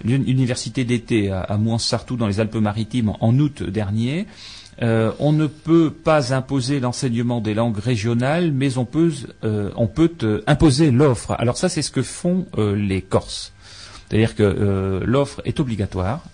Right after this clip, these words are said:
et les parents choisissent s'ils veulent ou pas. Mais, euh, ils ont décidé de la proposer partout. Et après, chacun choisit s'il le, s'il, s'il, euh, s'il, euh, l'apprend, s'il, euh,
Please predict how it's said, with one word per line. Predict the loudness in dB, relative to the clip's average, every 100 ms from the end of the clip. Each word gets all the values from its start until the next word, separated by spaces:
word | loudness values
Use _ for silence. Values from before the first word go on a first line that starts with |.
| -2
et | 0
les | 2
parents | 2 2
choisissent | 0 -2 -4 -4
s'ils | -4
veulent | -2 -2
ou |
pas. | -4 -8 -10 -20 -20 -14 0
Mais, | 2 4
euh, | 2 0 0 -2 -4 -6 -8
ils | -6 -4
ont | -2
décidé | -2 -2 0
de | 0
la | -2
proposer | -2 -2 -2 -2
partout. | -4 -6 -12 -12 -6
Et | -6
après, | -4 -6
chacun | -6 -4 -4 -4
choisit | -4 -6 -6
s'il | -8 -4
le, | -2 -2 -4
s'il, | -4 -6 -6
s'il, |
euh, | -6 -8 -14 -16
s'il, | -10 -6 -2 0
euh, | -2 -2 -2
l'apprend, | -2 -2 -2 -4 -4
s'il, | -6 -6
euh, | -4